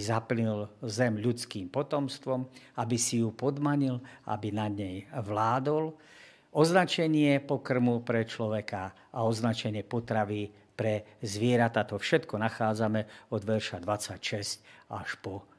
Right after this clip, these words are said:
tridsať. V hebrejskej poézii, ako aj próze, samozrejme, ale v Biblii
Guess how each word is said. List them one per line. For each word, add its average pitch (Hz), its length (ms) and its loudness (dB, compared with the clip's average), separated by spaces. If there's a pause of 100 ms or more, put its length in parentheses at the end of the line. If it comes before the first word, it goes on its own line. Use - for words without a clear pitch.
(120)
tridsať. - 640 -8 (1400)
V 226 160 4
hebrejskej 160 400 2
poézii, 135 800 6 (320)
ako 113 240 -8
aj 90 160 -10
próze, 113 400 -2
samozrejme, 120 720 0
ale 98 160 -4
v 92 80 -10
Biblii 113 380 0